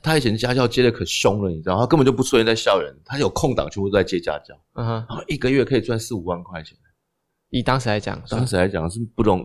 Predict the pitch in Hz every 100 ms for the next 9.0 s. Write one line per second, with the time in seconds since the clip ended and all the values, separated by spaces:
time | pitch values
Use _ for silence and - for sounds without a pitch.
0 | - 156 170 - 85 - 98 - 156 95
1 | 95 95 113 92 101 143 - - _ -
2 | 143 131 131 113 131 131 123 107 98 120
3 | 113 82 95 104 101 82 76 80 95 80
4 | 87 67 65 80 - 73 - - - -
5 | 110 107 110 - 127 120 71 71 - _
6 | - 104 - 101 104 - _ _ 110 95
7 | 98 120 113 127 135 135 117 131 117 120
8 | 104 104 92 92 107 95 73 78 - -